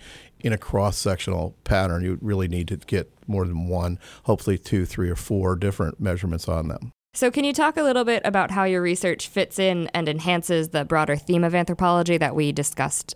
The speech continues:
Speaker 2: at the very beginning of this episode?
Speaker 1: The research that I conduct today, and I conduct research in living and non-living populations from skeletal biology 'cause we have a very large group of bioarchaeologists at our department. And so what we're looking at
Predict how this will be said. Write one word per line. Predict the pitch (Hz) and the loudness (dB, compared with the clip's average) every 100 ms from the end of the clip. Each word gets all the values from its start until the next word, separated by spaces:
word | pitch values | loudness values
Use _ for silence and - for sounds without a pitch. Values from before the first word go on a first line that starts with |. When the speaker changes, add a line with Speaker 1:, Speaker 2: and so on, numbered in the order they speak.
| 160 | -6
Speaker 2:
at | |
the | 147 | -2
very | 143 135 | -2 -2
beginning | - 160 190 | 0 0 2
of | 208 | 0
this | 220 | -2
episode? | 226 240 240 254 - _ _ - | -2 -2 -2 -4 -6 _ _ 0
Speaker 1:
The | 135 | 4
research | 131 - 156 - | 4 4 2 4
that | 107 | 2
I | 107 | 4
conduct | 113 101 92 - | 2 2 2 2
today, | 101 87 82 80 - _ | 2 2 2 -2 -8 _
and | - 101 - - | 0 0 0 -4
I | |
conduct | 110 120 110 - | -2 2 0 0
research | - 101 87 | 0 0 0
in | 90 | 0
living | 95 104 98 98 - _ _ | 2 4 4 0 -2 _ _
and | - 90 | -2 0
non-living | 87 87 87 85 82 | 0 2 0 0 0
populations | 82 82 85 80 80 - 82 | -2 0 -2 -2 -2 -4 -4
from | - 82 | -4 -4
skeletal | - 85 82 | -2 -2 -2
biology | 80 78 76 78 - 76 | -2 0 0 -2 -4 -6
'cause | - 87 | -4 -2
we | 87 | 0
have | 90 | 0
a | |
very | 87 87 80 | -2 -2 -2
large | 80 78 - | -2 -4 -6
group | 95 | -10
of | 98 | -6
bioarchaeologists | - - - - - 90 101 - - | -6 -4 -6 -6 -6 -6 -8 -8 -8
at | - | -8
our | - 90 | -8 -8
department. | - 123 131 101 - - - - - - | -2 0 2 0 -4 -12 -20 -20 -10 -4
And | 117 | 0
so | 127 | 2
what | 107 131 202 | 4 4 4
we're | 147 | 4
looking | 101 110 101 95 | 4 2 2 2
at | 85 78 73 | 2 0 -4